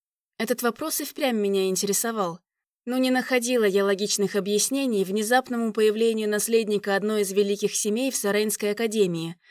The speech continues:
а любопытство терзало, словно голодный волк, кусок мяса.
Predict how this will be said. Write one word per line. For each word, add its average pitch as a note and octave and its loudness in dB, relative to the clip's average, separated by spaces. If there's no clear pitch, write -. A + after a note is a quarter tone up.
а B3 -4
любопытство C4 0
терзало, A3 0
словно G#3 0
голодный G#3+ 2
волк, G3+ -2
кусок F#3+ -6
мяса. F3 -4